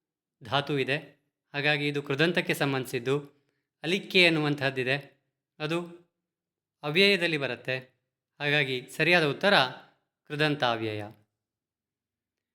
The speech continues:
ಚಂದ್ರನಂತೆ ಪದವು ಈ ವ್ಯಾಕರಣಾಂಶಕ್ಕೆ ಉದಾಹರಣೆಯಾಗಿದೆ. ತದಿತಾಂತ ನಾಮ, ತದಿತಾಂತ ಭಾವನಾಮ, ತದಿತಾಂತಾವ್ಯಯ, ಕೃದಂತ ಭಾವನಾಮ. ಸರಿಯಾದ ಉತ್ತರ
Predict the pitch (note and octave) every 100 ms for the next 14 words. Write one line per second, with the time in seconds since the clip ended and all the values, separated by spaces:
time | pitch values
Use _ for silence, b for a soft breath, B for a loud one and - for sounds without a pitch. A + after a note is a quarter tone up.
0 | _ - G#3 A#3+ B3 A3+ G#3 G#3 G3 F3+
1 | G#3 G#3 F#3 F3 F3 F3+ E3+ E3 E3+ D#3+
2 | D3 C#3 C3+ C3 A#2+ A#2 A#2 A#2 _ _
3 | _ _ _ _ _ _ _ _ _ -
4 | D3 D#3+ D#3+ D#3 D#3 D#3+ E3+ F3 F3 -
5 | _ _ _ - D3 D#3 D3+ D#3 D3 B2
6 | E3 E3+ E3 E3 E3+ E3+ - _ _ -
7 | C#3 D3 D#3+ D#3 D#3 D#3+ F3 E3 D3 D3
8 | D3+ D3+ _ _ _ - D#3+ F#3+ F#3+ C#3
9 | B2+ A#2+ A2+ G#2 G#2+ - _ _ _ _
10 | - C#3+ C#3+ C#3 C#3 D3